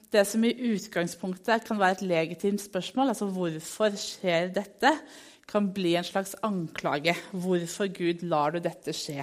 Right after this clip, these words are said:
med meg? Eh, og nå er det min tur da, til å si noe om når livet er vanskelig. Og, ehm,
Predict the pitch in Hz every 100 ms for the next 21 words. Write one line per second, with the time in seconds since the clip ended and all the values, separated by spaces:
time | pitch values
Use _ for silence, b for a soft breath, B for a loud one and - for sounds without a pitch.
0 | - - 156 139 139 - _ _ _ _
1 | _ _ _ _ - - b b b b
2 | b b b b - 196 214 220 254 247
3 | 269 254 247 277 339 392 - - 277 277
4 | 254 247 226 220 214 208 190 196 202 185
5 | - - 156 160 170 190 190 190 190